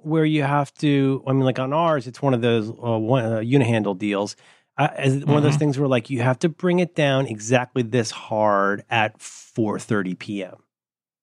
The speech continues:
Speaker 1: You know, you know what I mean? In terms of
Speaker 2: Uh,
Speaker 1: clock, you gotta, like,
Speaker 2: yeah, yeah,
Speaker 1: exactly
Speaker 2: yeah. No,
Speaker 1: here.
Speaker 2: it just, our, ours just needs to be centered. So, like, on the right is cold, left is
Speaker 1: Okay.
Speaker 2: hot. Ours needs to be brought down centered. If it's not brought down centered, you get a little weeping.
Speaker 1: Mm-hmm.
Speaker 2: Uh,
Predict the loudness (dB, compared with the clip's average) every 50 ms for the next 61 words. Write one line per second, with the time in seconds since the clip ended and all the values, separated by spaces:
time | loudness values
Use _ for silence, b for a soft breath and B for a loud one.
0 | _ _ -2 0 0 2 2 2 2 2 2 2 2 0 0 2 2 2 4 4
1 | 4 4 4 2 0 -2 -6 -6 -2 2 2 4 4 4 2 0 -2 -4 -2 0
2 | 0 2 2 4 4 4 4 2 2 2 2 4 4 4 2 2 0 2 2 2
3 | 2 2 0 0 0 0 0 _ _ _ -4 -2 0 0 0 0 -2 -2 0 0
4 | 0 0 0 -2 -2 0 0 0 2 2 2 2 0 0 -2 -4 -2 0 0 0
5 | 0 0 0 0 0 0 2 2 2 2 0 -2 -4 -6 -6 -4 -2 -2 -2 -2
6 | -2 -2 -4 -2 2 2 2 2 4 2 2 2 2 0 0 0 0 -2 -2 -4
7 | -6 -6 -6 -4 -4 -2 0 2 0 0 0 -2 -4 -4 -4 -6 -6 -6 -8 -8
8 | -10 -12 -12 -12 -10 -8 -8 -4 -4 -4 -2 -2 -2 0 0 0 0 2 0 0
9 | 0 -2 -2 -2 0 0 0 2 2 2 2 2 2 0 0 -2 -6 -16 -16 _
10 | _ _ _ _ _ _ _ -4 0 0 2 2 0 -4 -8 _ -4 -2 -2 -2